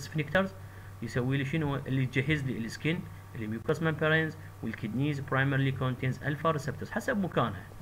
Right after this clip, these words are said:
مرة فازو دايليشن يسوي، مرة فازو كونستركشن، حسب الريسبتور،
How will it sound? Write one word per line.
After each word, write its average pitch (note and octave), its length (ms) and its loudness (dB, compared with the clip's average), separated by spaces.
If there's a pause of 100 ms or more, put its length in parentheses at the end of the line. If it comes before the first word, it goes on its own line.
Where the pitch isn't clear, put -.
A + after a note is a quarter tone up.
(640)
مرة C#3 280 6
فازو D3 300 4
دايليشن F3+ 420 4
يسوي، G#3+ 240 4
مرة G#3 260 2
فازو F#3 260 4
كونستركشن، G3 560 -2 (120)
حسب G3 260 -2
الريسبتور، G3+ 500 2